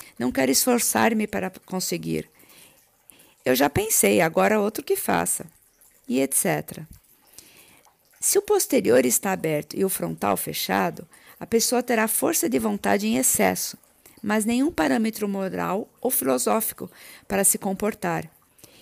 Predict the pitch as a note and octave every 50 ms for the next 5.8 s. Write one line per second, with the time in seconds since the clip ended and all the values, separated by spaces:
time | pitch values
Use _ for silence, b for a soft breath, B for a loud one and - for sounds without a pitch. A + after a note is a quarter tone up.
0 | B B G#3+ - - B3 B3+ B3 - - A#3 G#3 G#3 G#3 A3 A3 - G#3 G3 F#3+
1 | - F3 E3+ F3 G#3 A3 A#3 A3+ - - - - - F#4+ G4+ A4+ A4+ - - A3+
2 | F3+ E3+ E3+ E3 E3+ E3+ - - B B B B B B B - - - - G4+
3 | A4 A4+ A4+ - - A3 F#3 F#3 F3+ - - _ _ _ _ _ - _ - -
4 | A3 - B3 A#3+ A#3 A#3+ A#3+ B3 B3+ C4+ - - - A#3+ C4 C#4+ - - - -
5 | C#4 B3+ - D4+ D4 D#4+ D#4+ C4+ A#3+ G3 F3 E3+ E3+ E3+ E3+ -